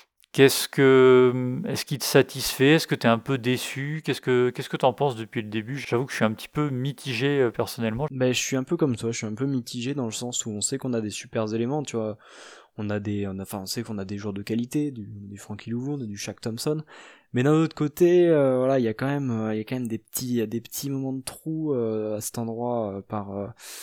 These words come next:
Speaker 2: enfin, dans les matchs, et du coup, c'est un peu problématique parce que c'est des endroits où, du coup, l'équipe adverse peut pas mal avancer. Euh, du coup, personnellement, je sais que, euh, je suis vraiment pas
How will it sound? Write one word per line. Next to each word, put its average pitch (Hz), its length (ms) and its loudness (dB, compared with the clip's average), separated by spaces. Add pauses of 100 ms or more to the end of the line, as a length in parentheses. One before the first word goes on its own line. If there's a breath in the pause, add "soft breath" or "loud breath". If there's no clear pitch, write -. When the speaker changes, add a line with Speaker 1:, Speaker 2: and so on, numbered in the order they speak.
(160 loud breath)
Speaker 2:
enfin, 101 120 -8
dans 101 100 -4
les 113 100 -2
matchs, 143 320 -2
et 117 40 -6
du 110 140 -8
coup, 156 140 -10
c'est - 160 -8
un 98 80 -10
peu 151 140 -4
problématique 147 680 -2
parce 110 140 -6
que - 100 -10
c'est 110 180 -6
des 113 80 -2
endroits 131 260 2
où, 131 100 2
du 117 140 -6
coup, - 120 -4
l'équipe 117 300 -2
adverse 120 320 -4
peut - 140 -14
pas 120 120 -8
mal 151 140 0
avancer. 143 420 -2 (640 loud breath)
Euh, 113 320 0
du 120 140 -8
coup, - 180 -18
personnellement, 147 580 -2
je 170 120 -8
sais 160 200 -2
que, 151 160 -8
euh, 127 560 2
je 113 80 -8
suis - 220 -8
vraiment 135 300 -6
pas 151 180 -14